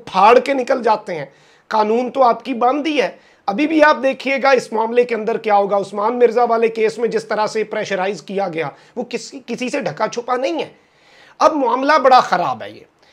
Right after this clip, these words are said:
अब ये जो शेख दानिश है, इसके हवाले से इसके घर के मुलाजमीन जो हैं, उनके हवाले, उनका भी ये दावा है और वो ये कहते हैं कि ये आदमी जो है,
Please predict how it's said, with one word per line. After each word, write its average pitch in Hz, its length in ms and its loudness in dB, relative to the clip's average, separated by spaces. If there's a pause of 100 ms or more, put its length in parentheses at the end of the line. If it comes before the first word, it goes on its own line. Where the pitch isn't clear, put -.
(220)
अब 185 100 -2
ये 240 160 0
जो 311 120 -2
शेख - 260 -4
दानिश 220 380 2
है, 262 60 6
इसके 262 200 -2
हवाले 226 280 6
से 254 140 0
इसके 247 240 -4
घर 170 220 -2
के 240 140 0
मुलाजमीन 202 600 2
जो 233 80 -2
हैं, 190 300 -2
उनके 247 400 -2
हवाले, 202 320 2
उनका 233 340 -2
भी 240 100 -4
ये 226 140 0
दावा 180 340 0
है 180 160 -2
और 202 120 0
वो 202 160 -4
ये 220 140 -2
कहते 202 300 -4
हैं 233 120 2
कि 226 80 -10
ये 196 140 -2
आदमी 175 320 -4
जो 196 120 -4
है, 202 220 0